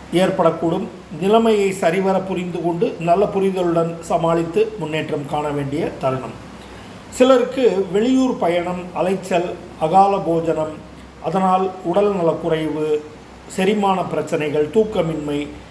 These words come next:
இவற்றால் சிரமங்கள் ஏற்படலாம். சிலருக்கு வெயில் கால தொற்றுக்களால் சிரமங்கள், நோய் அதிகரிக்கும் வண்ணம் இருக்கும்.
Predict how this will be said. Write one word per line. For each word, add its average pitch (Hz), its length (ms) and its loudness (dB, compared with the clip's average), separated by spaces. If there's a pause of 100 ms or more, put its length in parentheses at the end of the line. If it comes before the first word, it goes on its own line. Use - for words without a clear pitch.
(220)
இவற்றால் 190 440 2
சிரமங்கள் 165 760 0
ஏற்படலாம். 131 580 -2 (1040)
சிலருக்கு 240 760 2 (1700)
வெயில் 262 380 4
கால 202 300 2
தொற்றுக்களால் 180 800 2 (220)
சிரமங்கள், 165 720 0 (460)
நோய் 180 340 -2
அதிகரிக்கும் 165 580 0
வண்ணம் 160 400 -2
இருக்கும். 160 340 -2